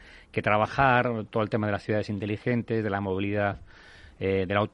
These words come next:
de co-, los coches conectados, y sin olvidarnos también, como mencionaba también ahora, eh, Amalia, que tenemos que llegar a todo el territorio, porque nos estamos olvidando del campo. Es decir, si necesitamos tener sensores en el campo, esos sensores tienen que tener una red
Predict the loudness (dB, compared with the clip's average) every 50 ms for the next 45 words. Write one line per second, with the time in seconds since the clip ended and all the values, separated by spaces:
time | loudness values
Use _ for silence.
0 | -6 -6 -6 -4 -2 -2 -2 -2 -2 -2 0 0 -2 0 -2 -6 -6 -8 -8 -4
1 | 2 4 6 6 8 8 6 6 6 4 2 -2 -10 -18 -20 -20 -20 -20 -20 -14
2 | -10 -8 -6 -2 0 2 2 4 4 4 4 4 2 0 2 2 2 4 4 2
3 | 2 0 0 0 0 -2 -4 -4 -4 -2 -2 -2 0 0 0 0 2 2 2 2
4 | 2 2 2 0 -2 -4 -4 -4 -2 -2 -2 -2 -4 -4 -4 -2 0 0 0 0
5 | 0 -2 -2 -4 -2 0 0 0 0 0 2 2 2 4 2 2 2 0 0 0
6 | 0 -2 -4 -6 -6 -2 0 0 2 2 0 0 -2 -6 -6 -6 -6 -6 -6 -6
7 | -8 -10 -6 -4 -4 -2 -2 0 0 0 2 2 2 0 0 -2 -2 -2 -2 -2
8 | -2 -4 -4 -4 -8 -10 -12 -16 -12 -8 -8 -6 -4 -2 -2 -2 -2 -2 -2 -2
9 | -2 -2 -4 -6 -6 -4 -4 -4 -4 -2 0 0 0 0 -2 -6 -8 -12 -10 -8
10 | -6 -6 -4 -2 0 0 0 0 0 -2 -4 -4 -6 -20 -20 -20 _ -12 -12 -10
11 | -8 -4 -2 -2 -2 0 0 0 0 0 -2 -2 -2 -2 -2 -2 -2 -2 -2 -2
12 | -2 -2 0 0 0 0